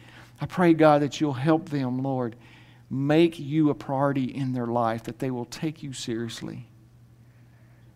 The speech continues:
And Father, I do want to lift up those whose life is a mess and they do have you as a priority,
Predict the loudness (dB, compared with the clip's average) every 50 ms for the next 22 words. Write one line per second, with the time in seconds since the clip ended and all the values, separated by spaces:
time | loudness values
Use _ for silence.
0 | _ _ -20 -8 2 4 4 4 6 4 2 2 0 0 0 0 0 0 -2 -2
1 | -2 -2 -2 -4 -4 -4 -4 -4 -4 -2 -2 -2 -2 -2 -4 -6 -6 -8 -6 -4
2 | 4 8 8 8 8 6 -4 -6 -4 -4 0 2 2 4 2 2 0 -2 -2 4
3 | 6 6 6 6 8 10 10 10 10 8 4 4 2 2 2 0 0 0 -2 -4
4 | -8 -6 -2 -2 0 0 0 -2 -4 -6 -10 -14 -14